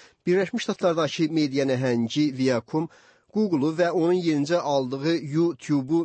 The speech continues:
məhkəməyə verir. İri miqyaslı pozuntu iddiası qaldırır. İddiaçı bir milyard dollardan çox kompensasiya tələb eləyir.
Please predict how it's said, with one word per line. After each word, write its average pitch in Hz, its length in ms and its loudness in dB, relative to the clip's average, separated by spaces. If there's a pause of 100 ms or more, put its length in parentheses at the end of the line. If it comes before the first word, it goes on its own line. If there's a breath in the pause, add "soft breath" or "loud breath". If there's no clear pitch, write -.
məhkəməyə 123 540 0
verir. 87 260 -10 (680 soft breath)
İri 175 140 0
miqyaslı 185 640 0
pozuntu 131 480 -2
iddiası 92 420 -6
qaldırır. 95 440 -6 (380 soft breath)
İddiaçı 165 520 0 (100)
bir 165 100 -4
milyard 127 420 0
dollardan 120 400 -2
çox 131 180 -8
kompensasiya 104 720 -4
tələb 90 320 -8
eləyir. 92 240 -8